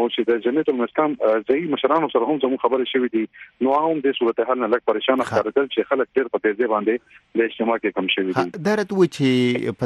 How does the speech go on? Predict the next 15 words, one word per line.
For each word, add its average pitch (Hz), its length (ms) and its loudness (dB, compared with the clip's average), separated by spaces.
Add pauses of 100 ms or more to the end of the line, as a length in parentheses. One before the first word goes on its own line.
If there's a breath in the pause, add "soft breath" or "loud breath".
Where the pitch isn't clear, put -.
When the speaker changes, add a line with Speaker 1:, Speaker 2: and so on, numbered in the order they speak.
Speaker 2:
داسې 117 260 2
حالاتو 113 480 2
کې، 113 460 -2 (380 soft breath)
آه، 101 200 -4 (140)
پاکستان 117 600 -2 (120)
پیپلز 95 420 -8
پارټي 143 420 -2 (360)
او 110 80 4 (100)
مسلم 107 400 -4
لیگ 113 340 -2 (220)
نون 120 480 0
ګوند 95 320 -2
څومره 123 460 0 (100)
پورې، 87 440 -2 (360)
آه، 85 260 -4